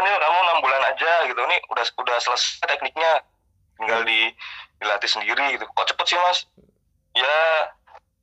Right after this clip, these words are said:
Speaker 1: udah selesai soalnya tek-, tekniknya," bilang gitu kan.
Speaker 2: Hmm. Harusnya berapa
Speaker 1: Ya udah,
Speaker 2: lama?
Speaker 1: cuma enam bulan. Katanya sih, eh, tergantung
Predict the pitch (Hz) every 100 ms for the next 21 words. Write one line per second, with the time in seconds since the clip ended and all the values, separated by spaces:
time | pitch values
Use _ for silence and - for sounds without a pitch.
0 | _ 151 - - - 214 226 165 170 180
1 | 151 147 - 135 143 - - 170 135 131
2 | 135 135 127 123 127 127 117 113 107 107
3 | - - - _ _ _ _ - - -
4 | _ _ 110 113 156 131 117 127 143 139
5 | 113 117 117 117 104 107 131 160 - _
6 | _ _ _ _ _ _ _ _ _ _
7 | _ _ _ _ _ _ _ 120 127 131
8 | 127 147 185 180 - 123 123 120 123 123
9 | 120 117 127